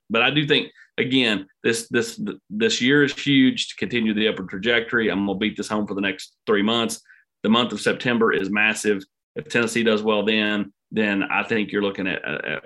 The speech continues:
worst a nine and three football team if Tennessee can, can roll into the bye week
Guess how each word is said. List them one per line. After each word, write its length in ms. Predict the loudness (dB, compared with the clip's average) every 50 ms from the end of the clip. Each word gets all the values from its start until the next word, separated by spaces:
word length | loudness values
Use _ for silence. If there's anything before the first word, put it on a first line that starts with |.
| _
worst 340 | -8 -4 -4 -4 -4 -4 -4
a 60 | -4
nine 240 | -2 0 0 0 -2
and 100 | -4 -4
three 220 | -4 -6 -6 -6
football 300 | -6 -6 -6 -4 -6 -6
team 220 | -6 -6 -6 -4 -6
if 100 | -6 -6
Tennessee 420 | -4 -4 -4 -4 -4 -4 -6 -6
can, 300 | -6 -6 -6 -8 -8 -8 -12 -20 -18 _ -8
can 160 | -6 -6 -4
roll 340 | -2 0 0 2 0 0 -2
into 220 | -4 -4 -4 -4
the 80 | -4 -4
bye 220 | -2 -2 -2 -2
week 280 | -2 0 -2 -2 -4 -6